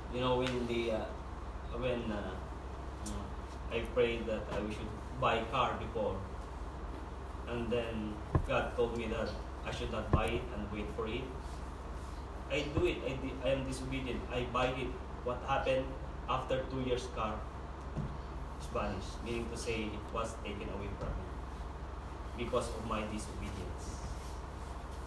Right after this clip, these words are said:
So we should have not, uh, this so-called impatient faith.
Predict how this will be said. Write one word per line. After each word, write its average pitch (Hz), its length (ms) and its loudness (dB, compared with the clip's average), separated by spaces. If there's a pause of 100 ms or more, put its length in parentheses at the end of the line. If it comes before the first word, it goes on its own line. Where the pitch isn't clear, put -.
(360)
So 139 300 4
we 139 100 2
should 135 220 0
have 135 320 6 (1120)
not, 131 300 4 (220)
uh, 120 340 4
this 127 140 0
so-called 127 420 4 (160)
impatient 117 540 2 (1400)
faith. 120 260 0